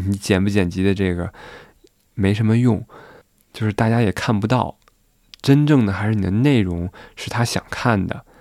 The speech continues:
这个内容是他想看的话，不管你这个有多烂，也，也不是这么说啊，就是你的剪辑的这，这个技巧是次要的。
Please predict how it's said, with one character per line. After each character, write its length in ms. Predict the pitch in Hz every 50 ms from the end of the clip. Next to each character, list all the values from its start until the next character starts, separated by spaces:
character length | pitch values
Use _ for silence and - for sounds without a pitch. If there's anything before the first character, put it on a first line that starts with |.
| _ _ _ _ _ _ -
这 100 | - 131
个 60 | 135
内 180 | 143 160 170
容 160 | 147 117 107 104
是 80 | 110
他 100 | 107 110
想 220 | 110 - 101 90 92
看 200 | - - 107 95
的 60 | 95 92
话， 240 | 95 98 92 90 - - - - - _ -
不 100 | 147 123
管 180 | 113 117 120
你 60 | 113 98
这 80 | 107
个 60 | 104
有 100 | 98 87
多 220 | 82 - 101 98 101
烂， 200 | 101 101 92 - -
也， 140 | - 98 98 92 90 98
也 120 | 101 95
不 160 | 87 87 - 104
是 60 | 113
这 80 | 139
么 100 | 120 90
说 220 | 87 - - 98 92
啊， 160 | 87 85 - - - - - - -
就 160 | - - 107 107
是 180 | 104 101 90 - _ - - - - _ _ _ _ _ _ _ _ _ _ -
你 200 | - 110 95 98
的 160 | 87 92 92 - _ _
剪 280 | - - - 98 92 92
辑 180 | 90 - 95 92
的 100 | 107 117
这， 180 | 113 - - - - - 110 -
这 160 | - - 110 95
个 280 | 98 92 - 87 95 101
技 180 | - - 113 104
巧 260 | 95 - - 92 92
是 140 | - - -
次 380 | - - - - - 110 104
要 240 | 98 92 90 90 92
的。 100 | 95 92